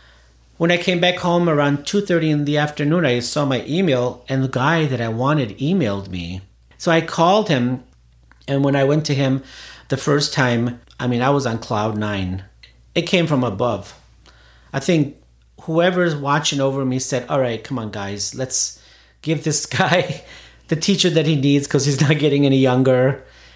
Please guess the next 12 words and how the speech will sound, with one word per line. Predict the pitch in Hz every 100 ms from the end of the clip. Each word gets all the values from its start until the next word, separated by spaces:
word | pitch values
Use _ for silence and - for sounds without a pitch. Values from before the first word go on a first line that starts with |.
| - -
and | 135 127
let's | 143 147
make | 139 139
it | 135
happen | 123 117 -
for | 113 117
him." | 104 113 107 -
And | 110 107
it, | 101 - -
and | 110 117
it's | 110 -
happened. | 101 90 -